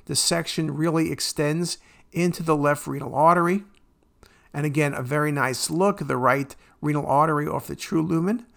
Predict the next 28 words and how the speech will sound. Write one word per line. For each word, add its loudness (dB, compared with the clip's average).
uh, -8
is -6
also 2
well 2
seen, 0
but -2
again, -2
nicely -2
right 0
there. -2
It's -6
beautiful 2
how 2
you 2
can -2
see 0
the -6
patient's 2
dissection. -4
And -4
again, 2
we'll 0
go 0
past 4
that 0
a -4
little 2
bit. -2